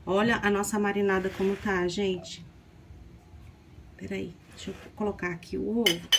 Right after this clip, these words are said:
Vou mostrar aqui o fundo pra vocês. Olha que linda que ela fica. Gente, isso aqui é uma delícia. Pra quem faz dieta e tá cansado de comer ovo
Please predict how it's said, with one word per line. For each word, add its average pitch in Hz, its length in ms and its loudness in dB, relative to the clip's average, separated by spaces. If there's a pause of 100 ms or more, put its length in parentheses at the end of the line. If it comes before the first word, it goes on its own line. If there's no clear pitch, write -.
(800)
Vou 214 100 0
mostrar 208 380 -2
aqui 202 160 -6
o 233 60 -2
fundo 196 340 -6
pra 202 180 -4
vocês. 190 680 -4
Olha 202 240 0
que 214 140 -2
linda 208 360 4
que 185 100 -2
ela 190 120 4
fica. 190 460 0 (1700)
Gente, 214 380 6
isso - 120 0
aqui 240 140 4
é - 20 6
uma 214 120 6
delícia. 214 540 6
Pra 196 160 4
quem 277 240 8
faz 277 240 8
dieta 214 360 4
e - 40 -8
tá 208 100 2
cansado 208 460 4
de - 100 -6
comer 208 320 8
ovo 196 200 8